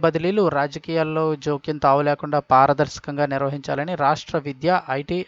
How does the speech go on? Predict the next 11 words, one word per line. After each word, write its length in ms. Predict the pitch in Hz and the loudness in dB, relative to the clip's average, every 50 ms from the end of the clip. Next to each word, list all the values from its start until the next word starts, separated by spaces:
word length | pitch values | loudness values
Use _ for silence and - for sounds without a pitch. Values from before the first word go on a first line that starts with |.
| - 139 | -8 -6
and 100 | 135 135 135 | -4 -4 -4
ఎలక్ట్రానిక్స్ 580 | 131 - _ 151 151 151 147 139 - - - - _ - - - - - - _ _ - | -4 -6 _ 0 0 0 0 -4 -10 -12 -18 -20 _ -20 -20 -20 -20 -20 -20 _ _ 0
శాఖల 300 | 165 143 139 - 147 147 143 143 | 0 0 2 2 -2 -2 -2 -2
మంత్రి 260 | 147 151 - 190 180 147 135 135 | -6 -4 -4 -4 -4 -2 0 2
నారా 220 | 135 139 147 147 139 139 | 2 4 4 2 2 0
లోకేష్ 340 | 143 139 - 151 139 - 143 127 | -2 -2 -2 -6 -4 -4 -4 -4
అధికారులను 400 | 131 139 139 139 139 135 135 135 135 | -4 -2 0 0 0 0 0 0 0
ఆదేశించారు. 540 | 127 139 123 - - 127 - 131 123 117 - _ _ - - - - _ | 0 -4 -8 -8 -8 -2 -2 0 0 -2 -6 _ _ -20 -20 -20 -20 _
ఇక 80 | _ - 135 | _ -4 2
పాఠశాల 440 | - 135 139 135 - - 160 151 147 | 4 4 4 4 2 2 2 2 2
విద్యలో 420 | 147 151 139 139 151 147 147 151 | 0 -4 -4 0 2 2 2 2